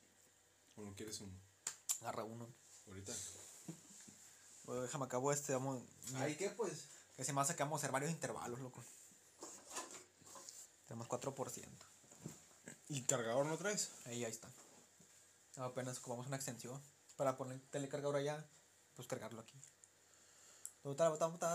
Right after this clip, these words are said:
Speaker 2: ahorita buscamos, ahorita buscamos eso. Espérate. Y pues, sí es un tema, güey, de que, pues, sí es serio, güey. No es de que algo como que, ay, la brujería y la verga.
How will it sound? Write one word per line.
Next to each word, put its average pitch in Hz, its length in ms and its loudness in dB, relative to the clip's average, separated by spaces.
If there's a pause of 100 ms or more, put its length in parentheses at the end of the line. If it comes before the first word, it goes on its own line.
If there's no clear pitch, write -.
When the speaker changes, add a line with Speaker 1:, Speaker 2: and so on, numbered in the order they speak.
Speaker 2:
ahorita 175 180 -2
buscamos, 180 260 -4
ahorita 196 160 4
buscamos 196 360 6
eso. - 160 -2 (3500)
Espérate. 139 440 6 (280)
Y 160 100 2
pues, 147 360 4
sí 165 200 6
es 165 140 10
un 180 120 0
tema, 180 260 8
güey, 180 240 8
de 147 180 4
que, 113 180 -2
pues, - 200 -12
sí 175 140 4
es 170 80 8
serio, 131 340 6
güey. 101 140 -8 (480)
No 127 140 2
es 139 40 4
de 151 100 6
que 151 60 6
algo 151 160 6
como 151 220 0
que, 117 220 0
ay, 135 280 0
la 131 80 2
brujería 123 580 -6
y 120 40 -8
la 107 120 -8
verga. 110 280 -10